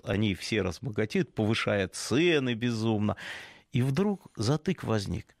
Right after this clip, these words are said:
Настоящий кусок оксида сканди со всеми сертификатами. Полежал он, полежал пару лет,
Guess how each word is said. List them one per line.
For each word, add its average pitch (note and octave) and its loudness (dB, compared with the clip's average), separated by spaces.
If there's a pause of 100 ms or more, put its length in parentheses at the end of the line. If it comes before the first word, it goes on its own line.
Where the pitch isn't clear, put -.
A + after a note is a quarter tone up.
Настоящий C#3 2
кусок B2 0
оксида G#2 0
сканди A2+ 0 (300)
со G2 -2
всеми A2 0
сертификатами. G2 -2 (340)
Полежал E3 4
он, C4 4
полежал G3 2
пару D#3+ 2
лет, D#3 0